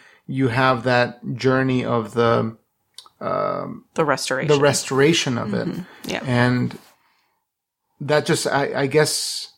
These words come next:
Speaker 1: you know, you have to kind of read it to, to get the full story of it, but you get a sense from what you're telling me that it really highlights just, I don't know, I don't wanna say mundane because it's not mundane, but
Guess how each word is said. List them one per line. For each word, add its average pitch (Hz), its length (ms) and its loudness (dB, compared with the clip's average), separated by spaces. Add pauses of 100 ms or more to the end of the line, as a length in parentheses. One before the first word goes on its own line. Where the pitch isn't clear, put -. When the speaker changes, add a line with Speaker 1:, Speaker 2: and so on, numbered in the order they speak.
(120)
Speaker 1:
you 131 100 -2
know, 120 260 -2
you 135 140 2
have 127 180 2
to - 80 -8
kind - 420 -4
of 117 120 -4
read 127 180 2
it 117 160 0
to, 120 320 -4 (420)
to 139 100 -2
get 131 200 2
the 127 80 -2
full 120 240 -4
story 135 360 2
of 117 140 2
it, 113 140 -4
but 120 100 -2
you 120 160 -2
get 117 160 0
a 110 80 0
sense 120 400 -2
from 123 200 -6
what 117 100 -4
you're 120 120 -4
telling 123 280 -4
me 117 140 -2
that 120 380 -4 (920)
it 143 120 2
really 127 300 2
highlights 120 760 0
just, - 420 -6 (840)
I 143 100 -6
don't 156 120 -4
know, 123 160 0
I 139 120 4
don't 165 140 2
wanna 156 120 0
say 147 160 -2
mundane 127 540 2
because 120 240 -2
it's 120 140 -4
not 135 180 2
mundane, 127 440 -2
but 127 200 -4